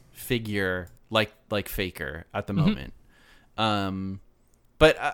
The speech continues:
Speaker 1: I mean, I guess I understand these players are still gonna make a name for themselves, like, regardless. Um,
Speaker 2: Yeah.
Speaker 1: but it, it,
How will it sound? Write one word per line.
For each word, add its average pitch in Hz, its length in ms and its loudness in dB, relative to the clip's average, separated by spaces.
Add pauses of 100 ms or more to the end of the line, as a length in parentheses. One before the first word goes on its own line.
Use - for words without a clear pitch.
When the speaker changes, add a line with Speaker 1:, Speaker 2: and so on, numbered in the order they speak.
(100)
Speaker 1:
I 170 40 0
mean, 180 160 4
I 180 180 2
guess 180 200 2
I 190 120 2
understand 123 680 0 (180)
these 143 180 -2
players 208 340 6
are 117 60 0
still - 180 0
gonna 117 140 0
make 107 140 0
a 107 40 -4
name 104 220 0
for 95 100 -8
themselves, 90 420 -8
like, 87 220 -6 (120)
regardless. 90 720 -2 (160)
Um, 151 240 -4
Speaker 2:
Yeah. 117 200 0 (920)
Speaker 1:
but 98 240 4
it, 120 240 0
it, - 200 -2